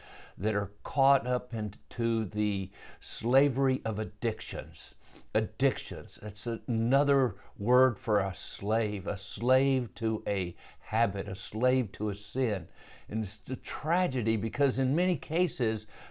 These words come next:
many of these dear people have truly been born again. They've been washed in the blood. They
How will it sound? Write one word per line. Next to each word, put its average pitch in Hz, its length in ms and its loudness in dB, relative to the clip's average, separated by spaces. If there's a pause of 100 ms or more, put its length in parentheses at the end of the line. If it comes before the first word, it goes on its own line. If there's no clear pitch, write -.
many 139 460 2
of 151 100 2
these 135 200 0
dear 123 180 2
people 110 420 0
have 110 200 -4 (120)
truly 220 480 0
been 160 460 -2
born 135 340 0
again. 135 460 -4 (300)
They've 170 120 -2
been 165 260 -2
washed 190 380 -4
in 180 120 -2
the 175 80 0
blood. 139 520 -6
They 165 280 2